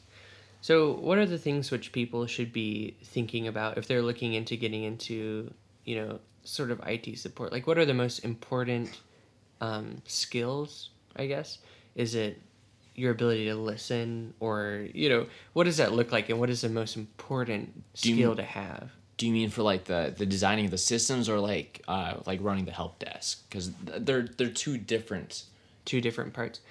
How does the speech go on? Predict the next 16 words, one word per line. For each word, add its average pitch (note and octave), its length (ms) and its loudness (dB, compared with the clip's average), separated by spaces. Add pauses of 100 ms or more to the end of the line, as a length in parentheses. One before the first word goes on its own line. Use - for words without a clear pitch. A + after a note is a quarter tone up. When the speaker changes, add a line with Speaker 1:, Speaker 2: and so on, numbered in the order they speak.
Speaker 2:
Yeah. F#2+ 220 -2 (260)
Speaker 1:
Um, C3+ 400 4
let's G3+ 280 0
go E3+ 160 2
into, C3+ 640 0 (360)
you C#3+ 100 4
know, C3 100 6
designing A#2+ 520 4
systems A2+ 800 -4
to A2+ 120 -6
help A2 260 -4
an G#2+ 120 0
organization A2 920 -6
run G#2+ 260 0
more A2 200 -4
efficiently. C3+ 680 -6